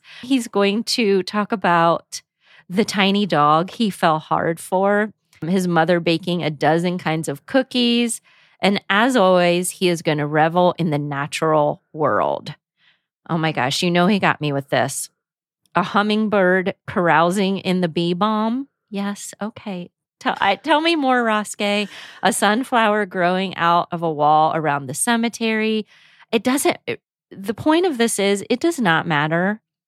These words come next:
what Ross Gay has to say. I, for one, am going to be listening. I cannot wait to hear more about the trillion mysterious ways this glorious earth delights us. And that was The Book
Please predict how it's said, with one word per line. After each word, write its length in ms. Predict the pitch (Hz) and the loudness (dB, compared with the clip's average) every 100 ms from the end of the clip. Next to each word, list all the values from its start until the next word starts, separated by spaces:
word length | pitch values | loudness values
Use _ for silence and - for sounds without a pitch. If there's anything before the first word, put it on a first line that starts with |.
| _ - | _ -4
what 280 | 165 160 - | 2 2 2
Ross 320 | 165 156 - | 0 0 -4
Gay 420 | - 160 156 160 - _ _ | -4 -2 -2 -4 -8 _ _
has 280 | 160 156 | -6 -4
to 100 | - | -6
say. 460 | - - 151 165 190 - | -4 0 2 2 0 0
I, 420 | 165 180 202 - - | 2 2 0 -2 -4
for 180 | 175 | -2
one, 300 | 170 143 143 | 0 0 0
am 220 | - 170 165 | -2 -2 0
going 260 | 160 156 | 0 -2
to 140 | - 165 | -4 -2
be 260 | 160 151 - | -2 -2 -6
listening. 800 | 160 156 165 - 151 98 71 60 _ - - _ _ _ _ _ 160 | -6 0 0 0 -4 -6 -8 -14 _ -20 -20 _ _ _ _ _ -2
I 140 | 175 | -2
cannot 360 | 185 202 180 175 | 0 0 2 2
wait 220 | 170 - | 0 -2
to 100 | 180 | -10
hear 440 | - 175 160 156 - _ _ _ _ _ _ - | -4 -2 0 -4 -8 _ _ _ _ _ _ -8
more 460 | 196 196 196 190 - | 0 4 4 4 2
about 300 | 156 151 151 - | 0 -2 -2 -2
the 120 | 175 | -2
trillion 640 | - - 185 202 226 226 | -2 2 2 2 2 0
mysterious 680 | 185 - - 160 170 190 - | 0 -2 -2 -2 0 -2 -2
ways 400 | 160 151 151 - - | -2 0 0 -4 -4
this 220 | 160 - | -4 -4
glorious 680 | - 156 151 170 180 185 - - | -4 0 2 2 2 -2 -6 0
earth 360 | 180 160 - - - | 2 2 -2 -14 -4
delights 480 | 170 151 131 151 - | -2 0 0 -2 -6
us. 360 | - - - - _ - | -10 -10 -14 -16 _ -8
And 160 | 160 | -4
that 160 | 147 - | -2 0
was 340 | 147 147 156 160 | 0 -2 -4 -4
The 100 | - | -2
Book 280 | 156 175 - | 2 0 0